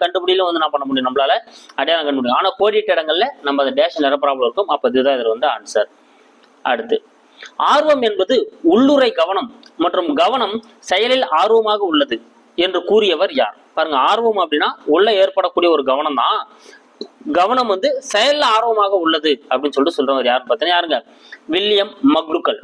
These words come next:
மக்டுக்கல் தான் வந்து இந்த கூற்றை வந்து சொல்லியிருக்காரு. ஆளுமையை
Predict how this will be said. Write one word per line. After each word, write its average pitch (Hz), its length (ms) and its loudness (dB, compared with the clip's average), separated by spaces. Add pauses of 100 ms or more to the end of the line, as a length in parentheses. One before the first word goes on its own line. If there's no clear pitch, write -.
மக்டுக்கல் 156 420 -4
தான் 123 120 0
வந்து 170 160 -2
இந்த 151 160 -4
கூற்றை 120 280 0
வந்து 143 200 -4
சொல்லியிருக்காரு. 107 500 0 (1600)
ஆளுமையை 285 400 2